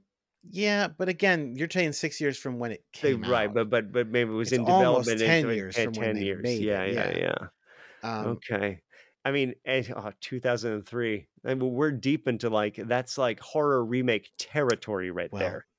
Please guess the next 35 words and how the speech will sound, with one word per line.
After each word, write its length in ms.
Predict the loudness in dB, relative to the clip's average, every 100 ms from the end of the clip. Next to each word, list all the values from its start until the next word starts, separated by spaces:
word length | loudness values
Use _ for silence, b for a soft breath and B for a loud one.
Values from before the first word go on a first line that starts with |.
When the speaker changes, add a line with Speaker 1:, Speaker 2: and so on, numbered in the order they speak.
| _ _
Speaker 1:
this 320 | -6 -6 -10
is, 360 | -8 -8 -10 -12 _
I 160 | -12 -12
think 420 | -10 -8 -8 -10
this 200 | -14 -12
is 140 | -14 -12
the 120 | -12
one 440 | -10 -10 -12 -16 -16
that 180 | -8 -2
Speaker 2:
This 160 | -2
Speaker 1:
started 400 | -2 -8 -10 -14
it 140 | -14 -14
all. 320 | -14 -16 _
Speaker 2:
Is 200 | -2 0
it 60 | 0
really? 180 | 0 0 B B
I 120 | -2 0
remember 580 | 0 0 -2 0 -2
seeing 460 | -2 -2 -2 0 0
this 180 | -2 -4
trailer, 640 | -2 -2 -2 -4 -10 -16 -20 _ 0
um, 440 | 2 2 -2 -4 0
and 380 | 2 2 -2 -6
I 120 | -4
remember 580 | -2 0 0 2 2 0 -2
actually 380 | -2 -2 -4
really 580 | -4 -6 -4 -2 0 0
enjoying 520 | -2 -2 2 2 2
this 180 | -2 -6
trailer 340 | -4 -2 0 -2
when 220 | -2 -6
it 140 | -6
came 240 | -6 -4 -2
out. 400 | -4 -6 -20 -20 b b b b b -2
Um, 320 | 0 -2